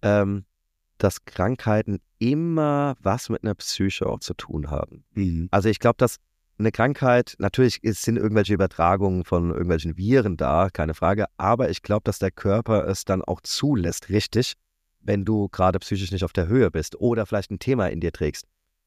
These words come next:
Speaker 2: Glaub ich auch, und dass der Körper einem Zeichen
Speaker 1: Ja.
Speaker 2: geben will, das kann ich
Speaker 1: Ja.
Speaker 2: mir auch vorstellen.
Speaker 1: Ja, ja, ja, man sagt ja oft, also mir geht's ja auch oft so, wenn du sagst, hier, pass auf, wir sind, äh,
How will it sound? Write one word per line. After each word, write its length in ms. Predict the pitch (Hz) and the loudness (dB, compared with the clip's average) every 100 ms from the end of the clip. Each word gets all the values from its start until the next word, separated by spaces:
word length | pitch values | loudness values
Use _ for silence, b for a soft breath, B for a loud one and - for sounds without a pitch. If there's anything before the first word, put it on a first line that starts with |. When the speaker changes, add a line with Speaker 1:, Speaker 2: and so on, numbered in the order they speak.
| _ | _
Speaker 2:
Glaub 180 | - 107 | -4 -2
ich 100 | 101 | -2
auch, 100 | 92 | 0
und 80 | 101 | 0
dass 100 | 101 | 0
der 120 | 104 | -2
Körper 300 | - 101 - | 0 0 2
einem 200 | 92 90 | 0 -2
Zeichen 440 | - 92 110 123 110 | -2 -2 -2 0 0
Speaker 1:
Ja. 180 | 123 | 2
Speaker 2:
geben 120 | 110 98 | 2 0
will, 80 | 104 | -2
das 120 | - | -2
kann 140 | 101 | -6
ich 60 | 110 | -4
Speaker 1:
Ja. 80 | 90 | -4
Speaker 2:
mir 40 | |
auch 80 | 82 | -6
vorstellen. 400 | - 78 - 117 | -8 -10 -4 0
Speaker 1:
Ja, 60 | 120 | 2
ja, 200 | 92 82 | 0 -2
ja, 220 | - 107 101 | -2 0 0
man 300 | 98 123 123 | -2 -2 0
sagt 180 | 147 | 0
ja 80 | 131 | 0
oft, 220 | 113 127 - | 0 -2 -6
also 180 | 87 | -6
mir 140 | 95 117 | -2 -2
geht's 160 | 110 | 0
ja 80 | 104 | 0
auch 80 | 92 | 0
oft 120 | - - | -2 -2
so, 80 | |
wenn 120 | 101 95 | 0 0
du 40 | |
sagst, 200 | 92 95 | -2 -2
hier, 100 | 104 | -2
pass 140 | 87 85 | 0 0
auf, 160 | 113 | 0
wir 80 | 104 | 0
sind, 300 | 98 87 - | -2 -4 -4
äh, 340 | - 76 71 | -2 0 0